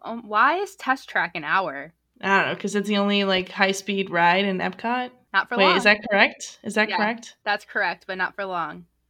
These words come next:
Speaker 2: Is that where the Tron ride is coming?
Speaker 1: Not Tron. That's where the new Guardian of the Galaxy ride is gonna be.
Speaker 2: Oh, where's the, where's the Tron ride gonna be?
Speaker 1: Um, it's right in, uh, Magic Kingdom, right behind, you know where the go-karts are, behind Space Mountain?
Speaker 2: Yeah.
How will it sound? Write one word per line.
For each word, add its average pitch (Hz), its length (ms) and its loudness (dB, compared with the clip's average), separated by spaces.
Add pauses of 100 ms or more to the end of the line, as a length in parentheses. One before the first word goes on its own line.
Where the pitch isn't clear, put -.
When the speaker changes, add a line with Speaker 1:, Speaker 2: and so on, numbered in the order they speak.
(540)
Speaker 2:
Is 220 100 -4
that 220 160 4
where 240 100 8
the 240 80 6
Tron 220 720 2 (300)
ride 254 320 -6
is 262 120 -12
coming? 285 360 -10 (120)
Speaker 1:
Not 226 220 6
Tron. 208 280 2
That's 202 140 -8
where 208 120 -4
the 202 80 -10
new 196 100 -10
Guardian 180 280 -2
of 175 40 -10
the 170 80 -10
Galaxy 170 480 -2
ride 147 240 -8
is - 80 -20
gonna 156 180 -12
be. 143 260 -14
Speaker 2:
Oh, - 280 4 (160)
where's 233 260 4
the, 233 340 -2
where's 247 200 4
the 269 80 0
Tron 220 260 2
ride 175 180 0
gonna 165 160 -6
be? 185 280 -8 (120)
Speaker 1:
Um, 220 320 2
it's 220 220 -4
right 214 560 0 (160)
in, 208 880 -4 (220)
uh, 170 420 0
Magic 190 340 -4
Kingdom, 196 500 -4
right 190 280 -4
behind, 190 460 -2
you 196 60 -6
know 196 60 -6
where 196 100 -6
the 196 80 -8
go-karts 180 520 -2
are, 208 200 4
behind 185 300 -2
Space 175 200 -8
Mountain? 190 460 -8 (340)
Speaker 2:
Yeah. 196 200 0